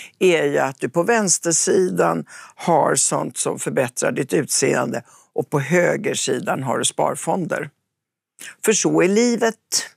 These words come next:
Och då kan man säga, "Ja, men kunde du inte ha tagit bort sminket?" Nej, då hade jag inte haft någon grund att stå på.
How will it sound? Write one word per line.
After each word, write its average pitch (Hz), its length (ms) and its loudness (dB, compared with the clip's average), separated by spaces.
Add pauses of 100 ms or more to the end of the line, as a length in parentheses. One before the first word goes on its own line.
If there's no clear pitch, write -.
(580)
Och 208 140 4
då 202 140 4
kan 190 160 -6
man 175 180 -2
säga, 139 520 0 (280)
"Ja, 208 120 0
men 196 100 -2
kunde 160 200 -4
du 156 40 -2
inte 143 200 -4 (100)
ha 135 120 -8
tagit - 280 -8
bort 196 220 -2
sminket?" 127 460 -4
Nej, 143 420 -6 (140)
då - 60 -10
hade 160 280 -4
jag 185 60 -4
inte 139 160 -6
haft 123 320 -6
någon - 240 -8 (280)
grund 143 400 0
att 135 80 -6
stå 359 280 2
på. - 280 -6